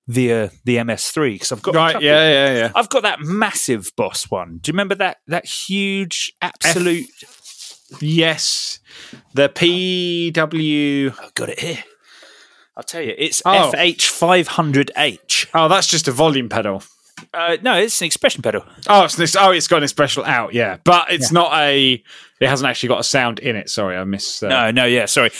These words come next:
Speaker 1: I always use the M S three for the sounds, 'cause they've got, like, a whole
Speaker 2: <laughs>
Speaker 1: range of wah sounds and bass wah sounds on the M S three.
Speaker 2: Yeah, yeah, yeah.
Speaker 1: So I use it
Speaker 2: Um,
Speaker 1: with the, with this normally, 'cause the, the oversized Boss pedal is, is great. If you've got the room on your pedal board for this, dear listener,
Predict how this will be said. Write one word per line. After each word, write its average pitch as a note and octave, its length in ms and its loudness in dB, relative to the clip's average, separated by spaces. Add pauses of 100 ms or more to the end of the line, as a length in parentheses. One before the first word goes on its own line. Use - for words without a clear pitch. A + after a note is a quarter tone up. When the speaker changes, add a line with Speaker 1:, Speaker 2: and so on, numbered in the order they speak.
(160)
Speaker 1:
I C3+ 160 6
always D#3 240 6
use C#3+ 160 0
the C#3+ 100 4
M B2+ 140 0
S - 140 -2
three B2+ 300 2
for - 140 -8
the G2+ 80 -4
sounds, F#2 380 -4
'cause A2 160 -2
they've C3+ 140 2
got, D#3 180 2
like, C#3 100 -2
a B2 100 2
whole D3+ 280 2
Speaker 2:
<laughs> B2+ 160 0
Speaker 1:
range D#3 480 0
of G2 120 -4
wah C#3+ 300 4
sounds F2 640 -8
and C#3+ 180 -2
bass A#2+ 320 -4
wah F#2+ 160 -4
sounds F#2 380 -8
on F#2+ 100 -12
the G2 120 -8
M F#2+ 120 -14
S - 160 -12
three. A2+ 300 -8 (160)
Speaker 2:
Yeah, D3 200 2
yeah, C3 140 2
yeah. C3 240 2 (500)
Speaker 1:
So - 200 -2
I A#2+ 140 4
use A#2+ 120 4
it A#2+ 40 4
Speaker 2:
Um, A#2 80 2
Speaker 1:
with D#3+ 120 -2
the, D#3+ 220 0
with C#3 180 -4
this - 220 -6
normally, G2+ 320 -6
'cause C3+ 240 -6
the, D3+ 100 -4
the - 220 0
oversized C#3+ 920 -2 (460)
Boss D3+ 220 0
pedal G2+ 320 -6
is, A#2 260 -6
is C#3 160 -4
great. G#2 280 -4
If A#2+ 120 -8
you've F#3 100 -8
got A#3 100 2
the D#3+ 80 -12
room C#3+ 320 0
on A#2+ 100 -2
your A#2 100 -4
pedal A2+ 300 -4
board F#2 280 -6
for - 120 -8
this, G2 240 -8
dear G#2 160 -8
listener, F#2+ 380 -10